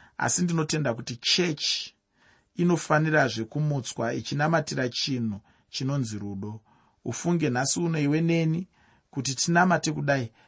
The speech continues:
kana kuti tinzi vana vaMwari inyaya yekuti Mwari vakatida. Dai pasina rudo rwaMwari, dai pasina chinhu. Ndinotenda Mwari nepano pandasvika nechitsauko chekutanga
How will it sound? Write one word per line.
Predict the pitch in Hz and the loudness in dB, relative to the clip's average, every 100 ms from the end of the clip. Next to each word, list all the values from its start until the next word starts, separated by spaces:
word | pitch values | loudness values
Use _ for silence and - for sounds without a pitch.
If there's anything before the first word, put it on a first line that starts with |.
| _ | _
kana | - 139 135 | -4 -2 -2
kuti | 123 - | -4 -6
tinzi | 180 180 131 | 0 0 2
vana | 120 127 147 | 2 4 4
vaMwari | 156 156 143 131 131 _ _ _ | 4 4 2 0 -6 _ _ _
inyaya | 156 160 156 156 | -2 0 4 4
yekuti | 151 139 - - | 4 0 -4 -4
Mwari | 131 123 117 113 127 131 - _ _ _ | -2 0 0 0 0 -2 -4 _ _ _
vakatida. | - 120 123 127 - - 113 104 101 107 _ _ _ | -4 -2 0 -2 0 -2 -2 -6 -10 -14 _ _ _
Dai | 143 170 185 | 2 4 6
pasina | 170 165 160 151 | 4 2 2 0
rudo | 151 151 | 0 -2
rwaMwari, | 117 110 131 131 120 117 120 _ _ - | -2 -2 -2 -2 -4 -6 -8 _ _ -2
dai | 151 160 | 0 2
pasina | 147 131 - 123 117 | 2 0 0 -2 -4
chinhu. | - 117 95 - _ _ _ - | -6 -6 -8 -12 _ _ _ -6
Ndinotenda | 120 151 160 156 143 | -4 -2 -2 0 2
Mwari | 131 127 127 123 147 _ _ _ _ _ _ _ _ _ _ - | 0 0 0 -2 -6 _ _ _ _ _ _ _ _ _ _ -8
nepano | 123 123 - 160 165 170 | -4 -4 2 4 6 4
pandasvika | 160 147 143 - 147 - 131 127 _ _ _ - | 2 2 2 0 -4 -4 -8 -8 _ _ _ -8
nechitsauko | 123 131 139 143 139 135 | -6 -6 -4 -2 -2 -2
chekutanga | 123 131 - 131 127 127 123 | -4 -6 -6 -2 -2 -2 -6